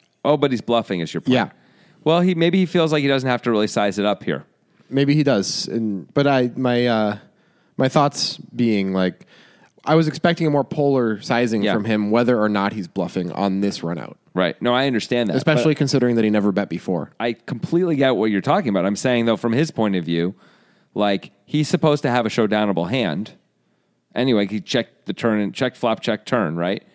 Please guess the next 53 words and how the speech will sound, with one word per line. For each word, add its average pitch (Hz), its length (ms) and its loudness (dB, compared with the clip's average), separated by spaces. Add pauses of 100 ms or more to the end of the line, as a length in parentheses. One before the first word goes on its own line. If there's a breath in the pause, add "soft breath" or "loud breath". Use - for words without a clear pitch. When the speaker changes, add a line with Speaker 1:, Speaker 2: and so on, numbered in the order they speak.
(120)
Speaker 1:
He 107 160 -2
opened, 95 560 -2
check 95 180 -4
flop, 92 240 -6
check 92 220 -6
turn. 98 160 -4
He's 80 180 -8
usually 104 280 0
gonna 95 120 -2
have 90 140 -6
something, 98 280 -8
at 90 120 -8
least 135 240 -6
ace 85 160 -4
high. 98 380 -8 (480 soft breath)
And 117 120 0
now 123 140 2
he's 123 120 0
betting 123 380 0
an 117 120 -2
amount 110 320 0
that 107 120 0
is 98 140 -2
callable. 95 760 -2 (500 soft breath)
It's - 200 -4
more 143 180 4
believable, 123 720 0 (240)
right? 117 240 2
So 156 120 2
now 139 280 2
it's 143 160 -2
like, - 400 -4
can 117 140 -2
I 110 40 2
really 107 200 2
call 107 180 2
with 104 100 -2
one 107 160 0
pair? 104 360 0 (100)
I - 60 -4
mean, 101 220 -2
am 107 80 -2
I 107 60 0
gonna 107 140 -2
hero 110 200 0
with 104 140 -4
one 107 160 0
pair 110 200 0
when 107 120 0
he 95 60 -2
bets 95 360 -6 (260)
forty-five? 104 760 -2
Like, 92 360 -6